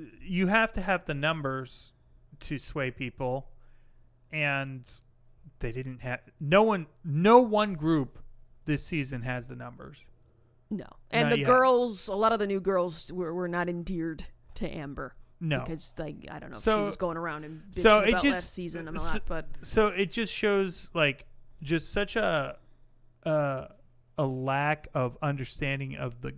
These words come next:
Speaker 1: game, um, you know, a lack of maturity on his part. It's just like
Speaker 2: Well, and it's just, and if you're gonna be, like, a guy on this show just going forward for whatever reason, and I think, like, we are stuck with him,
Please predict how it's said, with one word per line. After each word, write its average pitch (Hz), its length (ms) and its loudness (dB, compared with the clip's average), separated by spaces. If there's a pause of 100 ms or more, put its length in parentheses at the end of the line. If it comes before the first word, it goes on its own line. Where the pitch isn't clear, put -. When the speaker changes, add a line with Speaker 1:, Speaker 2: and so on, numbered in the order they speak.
(140)
Speaker 1:
game, 185 680 -2 (760)
um, 131 720 -2 (380)
you 139 180 -2
know, 123 200 -2
a 127 40 -4
lack 135 300 -4
of 131 120 -4
maturity 143 680 -2
on 123 120 -8
his 156 260 -2
part. 131 540 -6 (560)
It's 220 420 -8
just - 140 -14
like - 160 -6 (400)
Speaker 2:
Well, 359 120 0
and 392 120 2
it's - 160 -6
just, 381 200 -4
and 285 120 -4
if 302 160 -6
you're 349 160 0
gonna 359 200 -2
be, 214 720 -4 (200)
like, 180 380 -6 (120)
a 214 100 2
guy 180 600 2 (180)
on 180 200 -4
this 180 120 -6
show 160 560 -6
just - 280 -16
going 156 280 -12
forward 165 500 -6
for - 200 -12
whatever 160 340 -10
reason, 160 460 -8 (200)
and - 100 -14
I - 20 -12
think, 160 260 -14
like, 151 220 -14
we 156 140 -6
are 160 140 -4
stuck 185 320 -4
with 185 180 -8
him, 165 200 -12